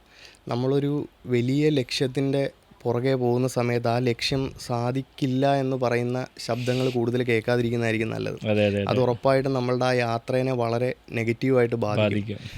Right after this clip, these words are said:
Speaker 1: അപ്പം ഞാൻ എൻ്റെ ആഗ്രഹത്തെ സാധിക്കില്ല എന്ന് പറയുന്ന കൂടുതൽ കാര്യങ്ങൾ ശ്രദ്ധിക്കാറില്ല. പക്ഷേ എൻ്റെ വീട്ടിൽ നിന്ന്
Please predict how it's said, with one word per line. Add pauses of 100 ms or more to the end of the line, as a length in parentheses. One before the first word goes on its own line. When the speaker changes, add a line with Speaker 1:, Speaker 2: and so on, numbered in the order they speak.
(120)
Speaker 1:
അപ്പം
ഞാൻ (340)
എൻ്റെ
ആഗ്രഹത്തെ (240)
സാധിക്കില്ല
എന്ന്
പറയുന്ന
കൂടുതൽ
കാര്യങ്ങൾ
ശ്രദ്ധിക്കാറില്ല. (120)
പക്ഷേ
എൻ്റെ
വീട്ടിൽ
നിന്ന്